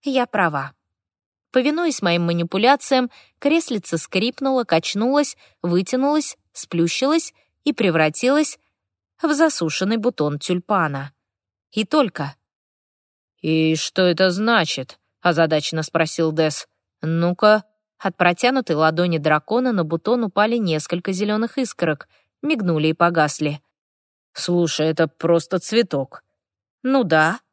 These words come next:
согласилась я и щёлкнула пальцами, пряча бутон в прежнюю форму.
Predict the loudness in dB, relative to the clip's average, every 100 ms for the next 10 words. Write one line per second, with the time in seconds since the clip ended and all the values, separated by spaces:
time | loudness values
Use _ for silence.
0 | _ -6 2 2 2 0 0 0 0 0
1 | 0 0 0 0 -2 -2 0 -2 -2 -4
2 | -4 0 -2 -2 -6 -6 -4 -4 -4 -4
3 | -4 -4 -6 -8 -6 -4 -4 -6 -10